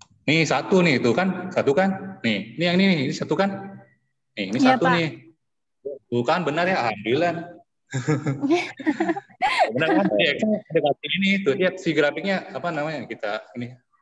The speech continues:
Speaker 1: stop screen share, stop share. Nah, ini, ini grafiknya. Nah, ini grafiknya nih, ini kan angka satu nih, ini angka satu.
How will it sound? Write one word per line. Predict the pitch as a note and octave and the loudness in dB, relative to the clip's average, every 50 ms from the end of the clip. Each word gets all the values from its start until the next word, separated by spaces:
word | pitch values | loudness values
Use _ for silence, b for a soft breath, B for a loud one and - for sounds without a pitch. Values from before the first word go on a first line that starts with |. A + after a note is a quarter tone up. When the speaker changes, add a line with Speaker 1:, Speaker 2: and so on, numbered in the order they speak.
| _ _ _ _ _ _ _ _ _ | _ _ _ _ _ _ _ _ _
Speaker 1:
stop | _ _ - A#2 G#2+ | _ _ -6 -6 -6
screen | - - - A2 G#2 G#2+ | -8 -8 -8 -6 -6 -6
share, | - - - - G#2 G2 F#2+ G2 F#2+ _ _ _ _ | -8 -14 -16 -12 -12 -12 -12 -12 -18 _ _ _ _
stop | _ _ - G#2 - | _ _ -12 -12 -12
share. | - - G#2 F#2+ G2 | -10 -10 -10 -10 -8
Nah, | G2 G#2 A2 A2 G#2+ | -6 -4 -4 -4 -4
ini, | A2 A2+ A2 - - - _ _ _ _ _ _ _ _ _ _ _ _ _ _ _ - | -4 -6 -6 -8 -12 -18 _ _ _ _ _ _ _ _ _ _ _ _ _ _ _ -14
ini | - G2+ | -12 -8
grafiknya. | G#2 G2+ G2 G2+ - - - A#2 - - _ _ _ _ _ _ _ _ _ _ _ _ _ _ _ _ _ _ _ _ _ _ _ _ _ _ _ - - _ _ - - _ _ _ _ _ | -6 -6 -8 -8 -10 -14 -16 -20 -20 -20 _ _ _ _ _ _ _ _ _ _ _ _ _ _ _ _ _ _ _ _ _ _ _ _ _ _ _ -20 -20 _ _ -20 -20 _ _ _ _ _
Nah, | - G#2+ G#2+ G#2 | -10 -8 -6 -6
ini | G#2 A#2+ | -4 -4
grafiknya | A#2+ A#2 A2 G#2+ A#2 A2 B2+ | -2 -2 -2 -2 -4 -4 -4
nih, | A#2 A2 A2 - - | -4 -4 -6 -8 -10
ini | - D3+ | -8 -4
kan | F#3+ G#3+ G3+ - - - - - | -4 -4 -4 -6 -8 -14 -20 -14
angka | - - B2+ A#2+ - | -10 -8 -6 -6 -4
satu | B2 D#3 E3 E3 - B2 | -4 -4 -4 -4 -4 -6
nih, | G#2+ G2+ G2 G#2+ | -6 -6 -6 -8
ini | B2+ | -8
angka | D3+ C#3+ D3+ D3+ | -8 -8 -8 -10
satu. | - - C3 - - C#3 C#3 C#3 - - | -10 -10 -14 -12 -10 -10 -10 -12 -12 -20